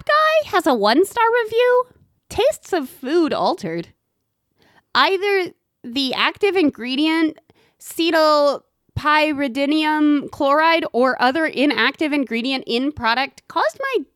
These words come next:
taste buds to be impacted. Within two days, foods and flavored liquids tasted differently.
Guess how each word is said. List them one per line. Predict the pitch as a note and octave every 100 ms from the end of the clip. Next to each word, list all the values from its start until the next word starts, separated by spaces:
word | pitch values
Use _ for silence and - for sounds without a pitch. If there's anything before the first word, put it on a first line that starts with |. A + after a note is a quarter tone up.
| _
taste | - F#3+ A#3 -
buds | E4 D4+ -
to | E4+
be | E4+ E4+
impacted. | E4+ F4+ E4+ - F4 E4 E4+ _ _ _ _ -
Within | E4 G#4+ C#5 G#4
two | - F#4 G4
days, | C4+ B3+ D4+ D#4
foods | D4 E4 F#4+ - A#4+
and | G#4 G4
flavored | F4 E4+ D#4
liquids | C#4 D4+ C4+ G3+
tasted | - C#4 C4+ C4+ F3+
differently. | B3 B3 G#3+ - E3 D#3+